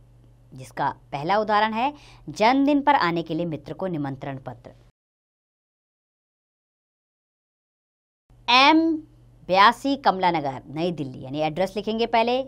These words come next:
फिर दिनांक डालेंगे, बीस अगस्त दो हज़ार तेईस। प्रिय मित्र विशाल, यानी अपने मित्र का नाम। नमस्ते, मैं कुशल हूँ, आशा है कि तुम भी ठीक होंगे।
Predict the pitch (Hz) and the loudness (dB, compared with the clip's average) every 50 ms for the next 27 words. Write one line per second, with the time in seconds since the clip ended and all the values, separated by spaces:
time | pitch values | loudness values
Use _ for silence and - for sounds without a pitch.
0 | - - - 147 139 131 139 147 151 160 175 208 208 220 214 208 220 226 220 233 | -10 -12 -10 -10 -10 -8 -6 -4 -2 -2 -2 -2 0 2 2 2 0 -2 -4 -4
1 | 226 196 156 151 151 156 - - 147 160 180 196 185 165 151 147 147 143 147 143 | -6 -6 -6 -10 -10 -10 -8 -8 -4 -2 -2 -2 -2 -4 -6 -8 -6 -6 -6 -8
2 | 143 - - 185 208 247 262 262 262 - - - - - - - - - 262 285 | -8 -4 -4 -2 -2 -2 -2 -4 -8 -12 -20 -20 -20 -20 -20 -20 -10 -4 0 4
3 | 302 311 320 285 240 190 - - 202 208 175 156 - - 139 117 - - 127 123 | 6 6 6 6 4 0 -2 -2 -4 -4 -4 -4 -8 -8 -10 -10 -10 -14 -16 -14
4 | 131 127 - - 180 208 208 - 156 139 - - 147 143 - 127 131 127 - - | -14 -14 -12 -12 -12 -12 -12 -12 -12 -12 -12 -10 -10 -8 -8 -10 -10 -12 -18 -20
5 | - _ - - 165 185 202 202 202 196 - - 117 117 - _ _ _ - - | -20 _ -16 -12 -8 -4 -4 -4 -4 -6 -12 -16 -16 -16 -18 _ _ _ -20 -20
6 | - - - - - - - - 262 285 285 339 - - 370 381 359 349 370 392 | -20 -20 -20 -20 -20 -8 0 2 2 4 4 2 4 4 4 6 6 4 2 2
7 | 349 247 226 226 233 - 285 269 269 262 262 269 262 - 233 220 208 220 226 226 | 2 4 4 4 4 4 4 6 6 4 4 0 -6 -8 -6 -4 -4 -4 -4 -6
8 | - - 185 185 - - 135 120 113 110 | -10 -10 -10 -10 -10 -14 -14 -14 -14 -16